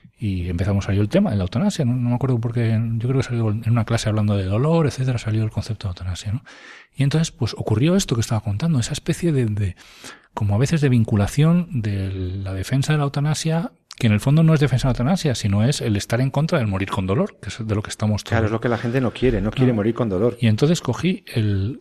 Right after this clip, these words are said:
Speaker 1: testamento vital que está publicado en la página web de la Conferencia Episcopal Española, que yo recomiendo a todo el mundo que se lo lea.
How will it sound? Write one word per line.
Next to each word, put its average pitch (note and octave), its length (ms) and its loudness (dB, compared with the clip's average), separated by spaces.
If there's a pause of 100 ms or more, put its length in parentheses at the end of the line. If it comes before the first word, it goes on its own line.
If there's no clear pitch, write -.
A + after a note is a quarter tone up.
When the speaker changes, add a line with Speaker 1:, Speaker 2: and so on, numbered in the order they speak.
Speaker 1:
testamento C3 440 2
vital D3 360 2
que - 100 -4
está - 180 -4
publicado B2 580 -2 (140)
en A2+ 80 -4
la G2+ 100 0
página B2 360 -2
web B2 180 0
de A#2+ 100 0
la A2+ 80 0
Conferencia A#2 640 0
Episcopal G#2+ 500 -4
Española, E2+ 540 -6 (200)
que G#2 120 -2
yo A#2 120 2
recomiendo A#2+ 400 0
a A2 40 0 (200)
todo A#2+ 280 0
el G#2+ 80 2
mundo G#2 320 0
que G#2+ 100 -10
se G2+ 140 -4
lo F2 120 -4
lea. D2+ 200 -12